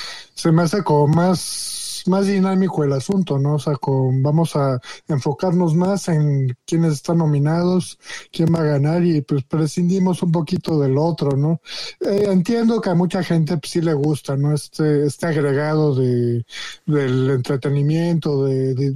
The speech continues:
de divertirse con los chistes de, de los hosts, pero, pues, no, en lo personal a mí, a mí no me,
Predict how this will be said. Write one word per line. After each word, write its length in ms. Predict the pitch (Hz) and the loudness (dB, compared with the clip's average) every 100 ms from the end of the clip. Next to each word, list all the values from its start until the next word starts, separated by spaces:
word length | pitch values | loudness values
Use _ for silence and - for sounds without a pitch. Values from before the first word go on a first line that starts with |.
| 143 143 | 0 0
de 120 | 139 | 0
divertirse 800 | 147 143 143 135 - 175 160 - | 0 0 0 0 0 0 0 -2
con 180 | 139 139 | -2 0
los 200 | 135 - | 0 -2
chistes 640 | - 170 165 - 156 139 127 | -2 2 2 0 0 2 2
de, 200 | 127 127 - - - - | 2 2 -2 -8 -12 -2
de 100 | 143 | 2
los 220 | 139 135 - | 4 2 0
hosts, 600 | 156 165 175 - - - - - - _ _ | 4 4 4 0 -10 -12 -14 -20 -20 _ _
pero, 600 | 185 170 180 180 185 185 | 0 2 4 4 2 0
pues, 160 | - 190 | 0 0
no, 240 | 247 285 | 0 0
en 100 | 269 | 0
lo 100 | 233 | -2
personal 420 | 220 190 214 233 | -2 -4 -2 -2
a 60 | 233 | -2
mí, 260 | 220 220 226 | 0 0 0
a 60 | |
mí 160 | 196 202 | 0 0
no 220 | 208 208 | 0 0
me, 800 | 202 196 170 147 135 131 131 127 | 0 0 0 0 0 0 0 -4